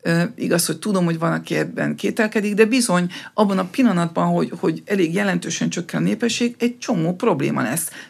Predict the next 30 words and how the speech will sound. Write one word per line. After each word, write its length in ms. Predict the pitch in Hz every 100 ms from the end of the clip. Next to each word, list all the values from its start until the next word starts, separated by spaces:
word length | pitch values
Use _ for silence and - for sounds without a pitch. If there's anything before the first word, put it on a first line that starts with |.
| _
Például, 600 | 247 208 180 170 165 165 233 -
hogy 180 | 180
működik 400 | 165 160 - 127
a 40 | 156
nyugdíjrendszer, 1000 | 233 233 196 180 165 160 - 151 151 170 - -
például, 600 | 220 175 151 151 151 156
ö, 240 | - 156 -
kitermeli 720 | - 175 156 151 151 156 -
meg 260 | 160 147 139
az 120 | 143
adót, 460 | 165 151 151 156 - - -
ö, 300 | 156 147 147 147 -
és 300 | - - 170
így 80 | -
tovább. 240 | 175 160
Tehát 160 | 170 175
összességében 680 | 185 - 156 - 156 156 160
azért 280 | 160 160
nagyon, 500 | 175 185 151 147 - 170
ki 180 | 196 180
látja 480 | 185 180 175 - 147
el, 320 | 160 160 127 - - -
ö, 100 | 160
azt 280 | 156 160 -
a 120 | 135
nagyon, 480 | 170 170 156 147 -
ö, 140 | 165 156
jelentős 680 | 165 147 143 139 143 - -
idős, 480 | 170 143 156 -
ö, 260 | - 147